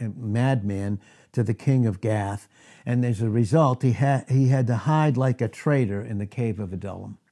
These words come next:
One sin,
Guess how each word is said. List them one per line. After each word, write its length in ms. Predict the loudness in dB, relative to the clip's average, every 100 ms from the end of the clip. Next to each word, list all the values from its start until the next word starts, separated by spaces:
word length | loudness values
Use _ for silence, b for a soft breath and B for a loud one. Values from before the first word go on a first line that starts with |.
| _ _ _ _ _ _ _ _ _ _ _ _ _ _ _ B B B B -8
One 480 | 0 2 2 0 -4
sin, 680 | -14 -6 0 0 0 -8